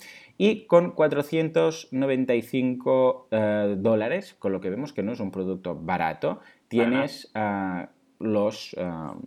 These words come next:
Speaker 1: los leds, ¿de acuerdo? El pack, eh, Light Pro este de, vamos, de... De, de leds, ¿no? De los dibujitos.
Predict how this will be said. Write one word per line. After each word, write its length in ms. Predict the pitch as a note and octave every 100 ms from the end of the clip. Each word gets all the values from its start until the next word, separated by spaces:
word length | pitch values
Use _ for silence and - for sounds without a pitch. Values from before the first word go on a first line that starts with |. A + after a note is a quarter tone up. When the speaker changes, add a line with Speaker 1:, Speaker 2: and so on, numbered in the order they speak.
| -
Speaker 1:
los 240 | - G#2
leds, 420 | G#2+ G#2+ F#2+ - -
¿de 80 |
acuerdo? 320 | - G2 A2+ G#2
El 120 | F#2
pack, 400 | - G#2+ - -
eh, 280 | G2+ G2 F#2
Light 400 | G2+ G#2 G2+ - -
Pro 300 | G#2+ G2+ G2
este 500 | F#2+ F#2 - G#2 G#2+
de, 540 | F#2 F2 E2 C#2 C2+ - - _ _ _ _ - -
vamos, 400 | - F#2 F2+ F2+
de... 560 | G2+ F#2+ F2 E2 C#2+ - - - - - -
De, 400 | - F#2+ G2 F#2
de 140 | F2+ G2
leds, 420 | A#2 F#2 - -
¿no? 360 | G2 D3 C#3+ G2+
De 160 | F2+
los 120 | F2+ F2+
dibujitos. 580 | F#2 F#2 F2+ C2 -